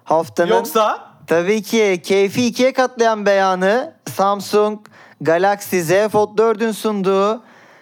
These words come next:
Speaker 1: haftanın beyanına
Speaker 2: Huhu.
Speaker 1: hoş geldiniz diyorum. Selamlar Turgut'cum.
Speaker 2: Selamlar
Speaker 1: Bu
Speaker 2: efendim.
Speaker 1: beyandan sana selamlarımı <laughs> ilettim. Jorge Jesus'la ilgili bir beyan.
Speaker 2: Çok keyifli bir beyan.
Speaker 1: Evet. Şimdi keyfimizi ikiye katlayacağız bakalım.
Speaker 2: Hadi bakalım.
Speaker 1: Bu arada bu zaten hani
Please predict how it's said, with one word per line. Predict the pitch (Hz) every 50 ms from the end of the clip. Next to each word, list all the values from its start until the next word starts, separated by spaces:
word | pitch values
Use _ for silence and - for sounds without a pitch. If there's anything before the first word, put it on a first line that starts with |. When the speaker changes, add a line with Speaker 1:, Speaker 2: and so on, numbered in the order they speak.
| _ _
Speaker 1:
haftanın | - 143 151 151 113 - 165 170 180 180 165
beyanına | 170 170 170 170 170 165 165 165 170 175 196 240 302 277 _ _ _ _ -
Speaker 2:
Huhu. | 220 262 269 269 - 160
Speaker 1:
hoş | 170 175 170 175
geldiniz | 220 214 214 202 185 190 170 147 131 120 110 - - -
diyorum. | - 135 135 127 120 117 117 - - - - -
Selamlar | - - - 135 135 139 143 143 147 160 170 170 143 113 107 -
Turgut'cum. | 151 143 139 135 135 120 - - 127 120
Speaker 2:
Selamlar | 123 127 131 131 135
Speaker 1:
Bu | 139
Speaker 2:
efendim. | 131 127 135
Speaker 1:
beyandan | 135 131 131 135 131 135 143
sana | 139 143 139 143 165
selamlarımı | 165 - 160 151 151 151 147 147 147 147 151 151 156 160 - -
<laughs> | _ -
ilettim. | - - 147 156 147 147 143 - _ - 233 277 - _ - _ _ -
Jorge | 147 160 175 180 175 214 247 269
Jesus'la | 277 269 269 247 - 233 208
ilgili | 190 170 156 151 143 139
bir | 139 127
beyan. | 139 139 151 185 262 - _ _ _ _ _
Speaker 2:
Çok | - 220 226 220 -
keyifli | 190 170 156 120 123 113
bir | 104
beyan. | 107 107 110 135 - - _ _ _ _ -
Speaker 1:
Evet. | - 151 151 139 147 180 _ - - - _ _ _ _ _ _
Şimdi | - - 143 143 143
keyfimizi | 143 - 160 156 151 139 147 147 143 139 160
ikiye | 180 165 - 180 185
katlayacağız | 180 202 185 175 - 180 185 170 185 185 175 156 147
bakalım. | 143 127 139 131 120 117 113 - _ -
Speaker 2:
Hadi | 170 170 147 120
bakalım. | 113 110 - - 151
Speaker 1:
Bu | 190 208
arada | 196 185 180 196 247 247 233
bu | 240 240 240 - - 175
zaten | 180 196 185 170 147 - 208 226
hani | 214 196 185 185 190 196 -